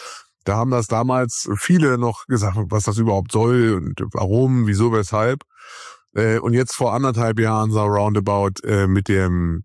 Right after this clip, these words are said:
mit dem, mit dem Video. Und guck mal heute in deinen Feed, ja, wie viel Videosequenzen es von großen Wirtschaftsprüfungsgesellschaften, von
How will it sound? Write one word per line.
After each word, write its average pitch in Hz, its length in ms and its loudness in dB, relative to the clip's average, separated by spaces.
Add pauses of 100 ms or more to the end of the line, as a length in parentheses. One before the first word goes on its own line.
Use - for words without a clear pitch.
mit 98 300 0
dem, 90 220 2
mit 87 120 0
dem 92 200 2
Video. 127 440 2 (380)
Und 107 140 0
guck 127 180 -2
mal 110 160 2
heute 117 240 0
in 113 80 2
deinen 104 240 0
Feed, 147 360 0
ja, 104 200 0
wie 110 140 0
viel 95 400 2 (320)
Videosequenzen 101 1300 2
es 98 180 2
von 107 180 0
großen 113 340 0
Wirtschaftsprüfungsgesellschaften, 95 1400 0
von 101 480 0